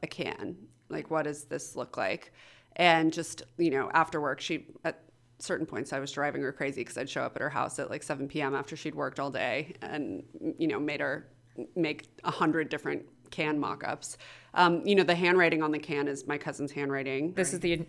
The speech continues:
Speaker 2: original logo?
Speaker 1: The logo has been cleaned up, but this is the original, where it says "Break the Glass" is the original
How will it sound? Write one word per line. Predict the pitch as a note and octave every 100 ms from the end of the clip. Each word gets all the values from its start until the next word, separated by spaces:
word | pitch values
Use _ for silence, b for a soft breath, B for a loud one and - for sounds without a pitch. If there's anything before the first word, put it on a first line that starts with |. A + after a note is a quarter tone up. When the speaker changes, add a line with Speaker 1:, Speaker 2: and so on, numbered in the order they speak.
| -
Speaker 2:
original | D#3+ E3+ E3+ D#3+
logo? | D#3 D3+ E3+ F#3 A3 - F3
Speaker 1:
The | G3 G3+
logo | G3+ G3 G#3 B3+ C4+
has | C4
been | A3 G3
cleaned | F#3 F3 D#3
up, | E3 -
but | D#3+
this | D3+ -
is | D3+
the | D#3+ C#3+
original, | C#3+ C#3+ C#3+ C#3+ C3+ C3+ - - -
where | D#3
it | C#3
says | - -
"Break | C#3 C#3
the |
Glass" | C3+ C3 C#3+ C#3
is | -
the | -
original | - - - -